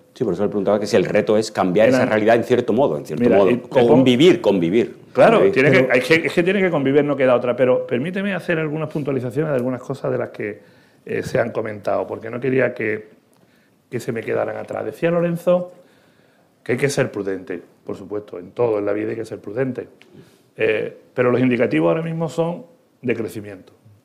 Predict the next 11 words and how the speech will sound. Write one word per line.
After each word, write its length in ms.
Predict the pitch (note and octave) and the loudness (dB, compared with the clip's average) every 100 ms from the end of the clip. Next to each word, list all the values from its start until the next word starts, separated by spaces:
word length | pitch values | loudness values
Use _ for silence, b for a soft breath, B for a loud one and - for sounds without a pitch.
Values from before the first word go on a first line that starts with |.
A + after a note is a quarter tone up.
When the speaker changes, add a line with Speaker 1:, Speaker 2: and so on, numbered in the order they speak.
| _ _ _ _ _ _ _ _ | _ _ _ _ _ _ _ _
Speaker 2:
Y 80 | G#2+ | -18
creo 280 | G#2 A2 C#3 | -2 2 2
que 100 | C#3 | 0
además 360 | G#2 G2 C#3 G3+ - _ _ | -2 -4 -6 -8 -18 _ _
se 160 | - | -4
está 240 | G#2 A2 G#2+ | 0 2 4
dando 400 | G#2+ A2 C#3+ C3+ | 2 0 -2 -2
muestra 560 | A2+ A#2 A2+ C#3 C#3 | -4 -6 -6 -6 -6
clara 340 | C3 A#2+ B2+ D#3 | 0 0 2 0
de 180 | A#2+ | -4
que 280 | A#2 C#3+ D#3 | -6 -8 -8